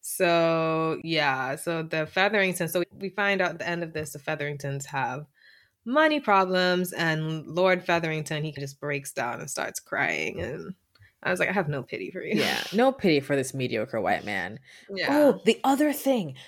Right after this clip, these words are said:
Speaker 2: So Benedict is, meets this
Speaker 1: Yes.
Speaker 2: artist dude.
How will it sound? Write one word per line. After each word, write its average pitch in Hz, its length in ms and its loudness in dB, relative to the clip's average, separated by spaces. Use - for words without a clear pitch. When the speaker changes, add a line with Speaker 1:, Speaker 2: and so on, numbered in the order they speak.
Speaker 2:
So 240 500 2
Benedict 214 720 2
is, 165 500 4
meets 208 220 4
this 185 140 2
Speaker 1:
Yes. - 100 -10
Speaker 2:
artist 165 640 0
dude. 120 400 -4